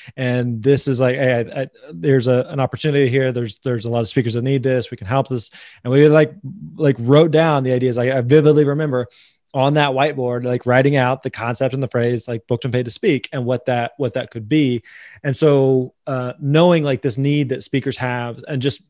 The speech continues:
basically staying in that lane for the past six, seven years, uh, and really fifteen plus years in my career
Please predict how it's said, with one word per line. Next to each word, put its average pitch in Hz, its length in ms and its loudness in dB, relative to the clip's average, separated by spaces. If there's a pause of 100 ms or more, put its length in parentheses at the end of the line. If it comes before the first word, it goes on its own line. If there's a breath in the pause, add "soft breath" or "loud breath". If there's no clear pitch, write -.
(160)
basically 143 480 2
staying 143 440 2
in 135 100 0
that 127 160 0
lane 135 320 0
for 123 100 -8
the 117 80 -4
past 123 420 -4
six, - 180 -4
seven 120 240 -2
years, 123 440 -2 (360 loud breath)
uh, 123 280 -2
and 135 120 -2
really 151 180 4
fifteen 165 640 0
plus - 280 0 (100)
years 123 440 -6
in 147 100 -6
my 131 140 0
career 123 640 0